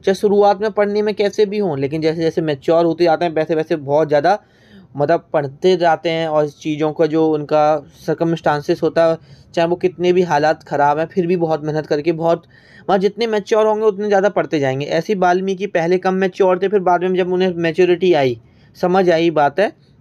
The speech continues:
तो उनके अंदर बुद्धि आई, उन्होंने पूरे रामायण की रचे-, रचना कर दी थी। तो बुद्धि, तो वाल्मीकि में बाद में बुद्धि आई थी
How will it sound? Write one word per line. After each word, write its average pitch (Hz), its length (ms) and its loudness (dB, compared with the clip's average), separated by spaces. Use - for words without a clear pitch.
तो 185 100 6
उनके 185 220 2
अंदर 185 200 2
बुद्धि 175 380 2
आई, 131 180 0
उन्होंने 160 360 -4
पूरे 185 240 4
रामायण 170 420 0
की 175 80 -4
रचे-, 160 440 -2
रचना 151 440 -2
कर 131 180 0
दी 131 140 -4
थी। 127 200 -6
तो 175 80 -6
बुद्धि, 156 640 0
तो 165 80 -2
वाल्मीकि 175 640 -2
में 190 160 -2
बाद 165 220 0
में 190 140 -4
बुद्धि 196 280 0
आई 185 180 2
थी 175 260 -4